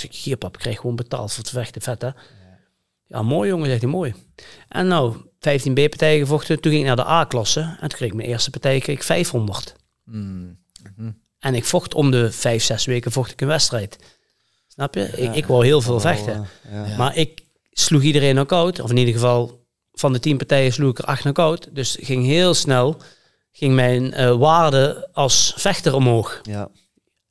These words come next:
Speaker 1: Als ik kwam, kwam ik meteen met tachtig, negentig, eh, bezoekers. Daar vonden de promotors ook lekker. Daar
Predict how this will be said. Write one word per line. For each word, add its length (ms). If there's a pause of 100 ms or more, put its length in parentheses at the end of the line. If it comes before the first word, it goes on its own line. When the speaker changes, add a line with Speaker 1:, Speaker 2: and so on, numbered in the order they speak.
(280)
Speaker 1:
Als 240
ik 80
kwam, 220
kwam 180
ik 80
meteen 240
met 140
tachtig, 300
negentig, 420
eh, 220
bezoekers. 520
Daar 140
vonden 200
de 60
promotors 440
ook 100
lekker. 260
Daar 120